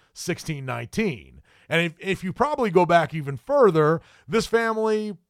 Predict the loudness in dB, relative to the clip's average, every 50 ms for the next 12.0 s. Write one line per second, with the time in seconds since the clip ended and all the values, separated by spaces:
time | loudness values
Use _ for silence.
0 | _ _ 4 4 6 6 4 2 0 -2 -4 -6 -6 -6 -8 -10 -4 -2 0 0
1 | 0 0 -2 -4 -2 0 2 2 2 2 0 -2 -4 -4 -4 -4 -2 -2 -2 -2
2 | 0 0 0 0 0 -2 -6 -10 -10 -10 -12 -14 -8 -4 0 0 0 0 -2 -6
3 | -14 -18 -18 -20 -20 -20 -20 -20 -20 _ _ _ _ _ -20 _ -2 0 2 2
4 | 2 2 0 0 -2 -4 -4 -4 -4 0 0 2 4 4 4 2 2 0 -4 -6
5 | -4 0 0 0 0 -2 _ _ -20 -20 _ -20 _ _ _ _ -20 -20 _ _
6 | _ -20 -10 0 2 4 4 4 4 6 6 8 8 8 6 6 4 4 6 6
7 | 6 6 4 2 0 -2 -2 -2 -4 -2 0 0 2 0 0 -2 0 2 4 4
8 | 2 2 0 -2 -2 -2 -2 -6 -8 -6 -6 -8 -8 -8 -10 -8 -6 -4 -4 -4
9 | -6 -8 -12 _ _ _ _ _ 0 2 4 4 4 2 0 -2 -6 -8 -10 -12
10 | _ _ _ -6 -6 -2 0 0 0 0 -4 -10 -14 -20 -20 _ -20 -20 _ -4
11 | -2 0 0 0 0 0 2 4 4 2 2 -2 _ _ -10 -4 -2 -2 -2